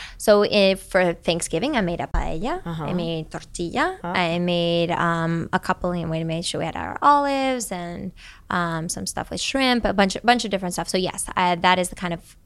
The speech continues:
Speaker 1: food that I typically cook. For my kids, I'll do stuff like lentil soup. There's a lot of, in my book, there's a lot of recipes. Lentil soup, uh, they love, they love tofu.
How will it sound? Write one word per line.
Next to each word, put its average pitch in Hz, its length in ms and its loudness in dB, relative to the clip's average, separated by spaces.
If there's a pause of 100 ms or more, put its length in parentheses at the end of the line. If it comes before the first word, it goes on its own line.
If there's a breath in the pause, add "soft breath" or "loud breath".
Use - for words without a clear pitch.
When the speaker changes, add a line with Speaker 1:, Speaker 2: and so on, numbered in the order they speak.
Speaker 1:
food 180 260 0
that 160 320 0
I 175 120 -4
typically 175 360 -2
cook. - 300 -2 (260 loud breath)
For 233 160 4
my 214 200 6
kids, 202 360 4
I'll 180 100 2
do 180 120 -4
stuff - 300 -4
like 151 140 -2
lentil 170 260 -8
soup. 196 260 -2
There's 190 220 2
a 190 40 2
lot 185 160 2
of, - 60 -4
in 185 100 0
my 180 140 0
book, 170 200 -6
there's 170 140 -4
a 175 60 -4
lot 160 160 -4
of 156 60 -8
recipes. - 380 -6
Lentil - 240 -10
soup, 202 540 -2 (100)
uh, 170 220 2
they 170 180 0
love, 170 340 0 (160)
they 175 140 -2
love 175 360 -4
tofu. - 440 -4